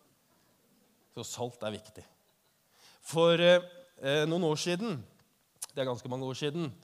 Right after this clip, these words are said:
eh, s-, i nitten, eh, jeg tror det var i nitten nittito, da var jeg elleve år, og da var jeg liksom på toppen av min yrk-, fotballkarriere. Hvis dere ikke tror det er meg,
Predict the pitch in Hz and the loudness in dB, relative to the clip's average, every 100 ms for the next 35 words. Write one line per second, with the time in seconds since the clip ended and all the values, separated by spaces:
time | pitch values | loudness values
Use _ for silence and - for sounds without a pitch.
0 | _ - - _ 113 123 135 143 - 143 | _ -20 -20 _ 0 2 4 2 -2 -12
1 | - - 127 139 160 - - 131 143 143 | -16 -12 -6 -4 -6 -8 -10 -6 -4 -2
2 | 151 147 143 127 135 135 147 143 123 127 | -2 -2 -6 -8 -4 -2 -2 -6 -10 -10
3 | - 190 - 220 208 90 _ - 104 117 | -10 -12 -10 -8 -8 -12 _ -10 -8 -6
4 | 120 - 110 87 101 113 120 123 123 110 | -8 -10 -14 -12 -10 -8 -6 -4 -2 -2
5 | 123 123 117 110 127 - 135 - 175 170 | -4 -6 -10 -10 -10 -8 -10 -8 -6 -2
6 | 147 135 147 160 143 - - - 160 143 | -2 -2 -6 -6 -10 -14 -20 -12 -8 -4
7 | 139 127 151 156 160 185 220 - - - | -2 -2 0 2 4 4 0 -6 -20 -20
8 | - - - 120 175 170 156 143 151 156 | -20 -20 -10 -4 -4 -4 -6 -4 4 6
9 | 156 156 | 6 4